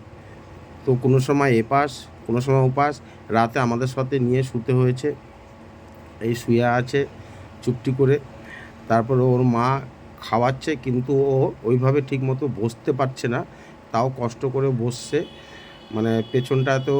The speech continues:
ওই লোমগুলো উঠে গেছে আর মাংসটা একটু, আহ, ব্যথাও করছে, ওই জন্য একটু নড়ে চড়ে যাচ্ছে। ঘা-,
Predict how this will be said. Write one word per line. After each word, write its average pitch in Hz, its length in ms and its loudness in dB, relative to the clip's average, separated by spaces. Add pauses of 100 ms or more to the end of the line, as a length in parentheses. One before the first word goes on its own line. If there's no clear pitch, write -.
(140)
ওই 113 480 0 (340)
লোমগুলো 127 500 4
উঠে 131 240 2
গেছে 139 260 0
আর 131 80 0
মাংসটা 113 460 -2
একটু, 131 340 -4 (800)
আহ, 123 360 0 (760)
ব্যথাও 120 380 2
করছে, 131 280 -2
ওই 113 80 2
জন্য 120 140 0
একটু 127 140 -2
নড়ে 120 300 2
চড়ে 123 180 0
যাচ্ছে। 127 400 -4
ঘা-, 107 280 -6